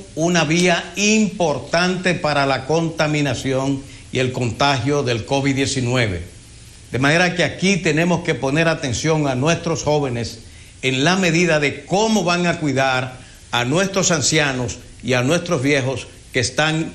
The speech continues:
recluidos en sus hogares y que no tienen esa movilidad que los jóvenes tienen y son los que están en el medio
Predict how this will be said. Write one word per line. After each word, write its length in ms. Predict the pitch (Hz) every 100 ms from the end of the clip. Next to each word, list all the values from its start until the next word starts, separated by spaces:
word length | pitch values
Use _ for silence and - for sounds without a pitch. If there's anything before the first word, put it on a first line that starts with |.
| - -
recluidos 680 | 113 170 180 180 180 175 160
en 100 | 156
sus 200 | 120 180
hogares 540 | 170 151 147 135 123 - - - -
y 100 | 143
que 160 | 147 147
no 220 | 196 202
tienen 500 | 175 190 208 170 156
esa 280 | 165 180 170
movilidad 760 | 160 147 135 123 135 131 131 - - -
que 100 | 131
los 180 | 123
jóvenes 400 | 156 165 165 143
tienen 360 | - 160 139 135
y 60 | 120
son 420 | - 160 160 160 - - -
los 180 | 131
que 100 | 131 131
están 360 | - 151 156
en 100 | 156
el 120 | 143
medio 420 | 127 147 127 98